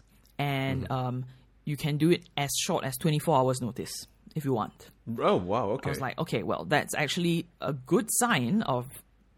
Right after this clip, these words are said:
Speaker 1: at least one
Speaker 2: Someone who's
Speaker 1: company's
Speaker 2: thought
Speaker 1: management."
Speaker 2: about the process.
Speaker 1: Yeah.
Speaker 2: Yeah.
Speaker 1: Who understands that you don't have to do things the
Speaker 2: <laughs>
Speaker 1: same way online as you do them offline. So anyway,
Speaker 2: Right.
Speaker 1: um, the E T S,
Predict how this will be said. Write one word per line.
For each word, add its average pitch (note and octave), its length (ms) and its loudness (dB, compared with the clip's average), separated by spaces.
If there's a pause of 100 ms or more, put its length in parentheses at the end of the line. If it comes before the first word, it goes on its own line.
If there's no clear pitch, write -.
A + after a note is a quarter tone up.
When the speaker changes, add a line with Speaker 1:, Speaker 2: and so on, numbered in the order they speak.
(440)
Speaker 1:
at C#3+ 140 2
least E3+ 260 2
one D3 260 2
Speaker 2:
Someone C3 220 6
who's D3+ 80 6
Speaker 1:
company's D#3 180 2
Speaker 2:
thought C#3+ 280 8
Speaker 1:
management." - 120 6
Speaker 2:
about - 140 4
the F#2+ 80 0
process. F#2 540 2 (340)
Speaker 1:
Yeah. - 120 2
Speaker 2:
Yeah. C3+ 260 4 (280)
Speaker 1:
Who D3+ 160 0
understands E3 640 2
that G2+ 200 -6 (420)
you C#3+ 200 -4
don't F3 180 4
have G#3 180 2
to F#3 80 -2
do D3+ 160 2
things E3 200 2
the A3+ 80 2
Speaker 2:
<laughs> F#3 100 0
Speaker 1:
same C#3+ 140 4
way D3 160 4
online D3+ 560 2
as C3+ 240 -2 (440)
you C#3+ 120 -8
do C#3 120 -2
them C#3+ 140 -2
offline. A2+ 500 -4
So - 120 -2
anyway, D3 320 -2 (300)
Speaker 2:
Right. F2+ 340 2
Speaker 1:
um, D3 440 0 (880)
the D3 680 4 (140)
E G3+ 100 0
T A3 260 2
S, G#3+ 140 2